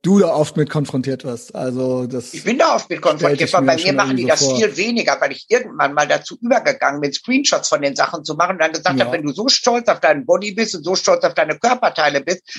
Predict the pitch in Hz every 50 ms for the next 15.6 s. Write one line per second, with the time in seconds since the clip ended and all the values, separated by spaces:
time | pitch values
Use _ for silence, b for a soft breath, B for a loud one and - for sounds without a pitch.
0 | B B _ 156 143 - 226 226 - - - 185 180 - - 185 175 - 190 165
1 | - - 208 185 185 180 - 180 185 180 175 156 151 156 - 240 254 233 - -
2 | - 131 - - - 139 135 143 175 208 - - B B B B B B B -
3 | 170 180 - 185 175 156 147 - - - 247 269 269 262 - 196 160 - - -
4 | 131 131 143 135 147 135 - 160 143 151 151 151 - - 214 196 185 - - 175
5 | 165 175 160 170 160 165 - 175 185 175 156 175 - 190 175 175 170 - 269 285
6 | 262 - - 147 117 - - 117 117 - _ - _ - 127 - 110 - - -
7 | - - _ _ _ _ _ - - - - - 175 175 160 139 123 208 170 156
8 | 156 - - - 160 139 170 180 196 180 180 - 247 240 208 214 190 185 185 -
9 | 220 208 190 214 190 185 - - 196 196 185 185 160 151 220 - - 202 165 202
10 | 202 175 160 156 208 233 - 247 233 220 214 226 220 - - 196 175 226 214 165
11 | 156 - 175 165 170 170 175 165 151 156 147 147 190 233 254 254 233 196 147 160
12 | 160 160 156 - - 165 180 185 185 185 165 156 151 185 208 170 180 170 - 180
13 | 180 170 143 123 - - 190 214 180 - - 202 - 165 175 165 185 - - 214
14 | 196 202 208 180 190 202 214 208 - - 185 165 - - 151 160 196 147 151 156
15 | 151 - - - - 151 147 143 135 127 113 117